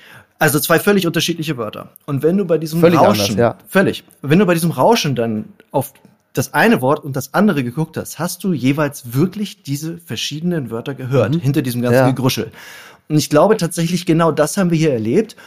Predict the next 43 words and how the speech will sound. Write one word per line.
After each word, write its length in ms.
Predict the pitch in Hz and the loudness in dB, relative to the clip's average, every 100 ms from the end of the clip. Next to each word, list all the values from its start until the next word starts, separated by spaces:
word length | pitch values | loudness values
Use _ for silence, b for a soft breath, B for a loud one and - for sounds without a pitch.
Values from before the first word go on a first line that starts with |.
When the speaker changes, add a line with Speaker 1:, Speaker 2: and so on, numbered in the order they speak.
| B B | B B
Speaker 1:
Und 180 | 160 139 | -6 -2
wer 120 | 147 | -2
da 100 | 165 | -4
natürlich 480 | 147 143 143 123 101 | -6 -4 -4 -4 -6
reingeht 360 | 98 147 147 | -4 -2 0
und 120 | 139 123 | -2 -4
sagt 180 | 120 | -6
so, 100 | - | -6
"Ja, 280 | 117 98 - | -8 -6 -8
die 160 | - 107 | -10 -14
Spiegel, 460 | - - 120 131 113 | -12 -8 -4 0 0
die 140 | 117 | -2
ist 180 | 120 139 | -6 -8
doch 100 | 120 | -6
so 140 | 123 | -6
P-R-versessen 920 | - 123 113 139 143 123 127 127 147 135 | -8 -10 -8 -8 -2 0 0 -4 -2 -2
und 80 | 110 | 0
benutzt 300 | 120 139 - | -4 -4 -8
so 80 | |
Anglizismen 580 | 131 123 113 160 - 147 | -6 -6 -6 -8 -8 -4
und 80 | 131 | -4
sowas. 300 | 127 127 - B B B | -2 -2 -2 B B B
Abpimpen, 640 | 135 - - 147 147 156 131 | -8 -6 -2 -2 -2 -2 -2
ja 140 | 117 | -2
klar, 240 | - 151 143 | -4 0 0
hat 100 | 131 | 0
die 80 | |
abpimpen 540 | - - - 123 135 127 | -6 -6 -4 -6 -4 -6
gesagt." 420 | 113 117 160 - B B B - | -2 -2 -2 -6 B B B -16
Die 80 | 120 | -10
kennen 240 | 117 139 | -6 -4
dann 140 | 139 135 | -4 -2
vielleicht 280 | 143 120 | -2 -2
den 120 | 127 - | -4 -10
Ausdruck 400 | 131 - - - | -12 -12 -16 -10
abbinden 560 | - - 156 180 202 | -10 -2 0 0 -2
gar 220 | 160 156 175 | -4 -2 -2
nicht, 180 | 180 | -4
den 320 | 127 117 110 - - | -2 -4 -6 -14 -12
wir 380 | 117 120 123 110 | -6 -2 0 -2
kennen 360 | - 123 170 | -2 0 2
aus 140 | 117 - | 0 -2
der, 260 | 113 107 | -4 -4